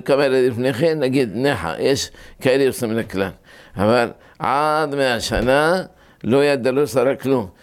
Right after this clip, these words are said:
בגיל תשעים התעורר הטבע שלה. הטבע עולה שמונים ושש, גימטריה לוקחים. אבל הטבע, יש שם ארבע אותיות. שמונים ושש ועוד ארבע זה תשעים. הטבע של שרה הוא הפך הטבע, שתלד תינוק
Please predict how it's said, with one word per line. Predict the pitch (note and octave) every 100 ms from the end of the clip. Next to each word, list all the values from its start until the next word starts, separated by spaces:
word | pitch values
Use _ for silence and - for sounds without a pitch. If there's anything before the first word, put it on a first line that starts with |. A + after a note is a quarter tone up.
| - -
בגיל | G#2+ C#3 F3
תשעים | D3 - C3+ E3 G3 G#3+ D#3 - -
התעורר | - C3 D#3+ E3
הטבע | A#2+ B2 C3 A#2
שלה. | - E2+ D#2+ - _ _ - -
הטבע | - - C3+ A#2 A#2
עולה | A#2 A#2 A2
שמונים | G#2+ G#2+ G#2+
ושש, | G2+ - E2+ D#2+
גימטריה | G#2+ A2 A2 A2+
לוקחים. | G#2 G2+ - - - - -
אבל | - F#2+
הטבע, | A2 - D#3+ C3+ C3 C3+ C#3+ - _ -
יש | -
שם | B2+
ארבע | D3+ D3+ C3+
אותיות. | A2+ A#2 E2+ - - - - -
שמונים | - C3 D#3
ושש | C#3 B2+ C3 A#2
ועוד | A#2+ A#2
ארבע | G#2 A2+ G2 A#2+ D3+
זה | D#3
תשעים. | C3+ - A#3 A3 - - -
הטבע | - F3+ - E3 D#3+
של | - B2
שרה | - A#2 B2+ D#3+ F3+ - -
הוא | -
הפך | E3 F#3+ D#3
הטבע, | D#3 F#3 C#3 G#2+ - -
שתלד | - D3 - C3+ D#3+ E3+ A#2+ - _
תינוק | - C#3+ D3 E3 F3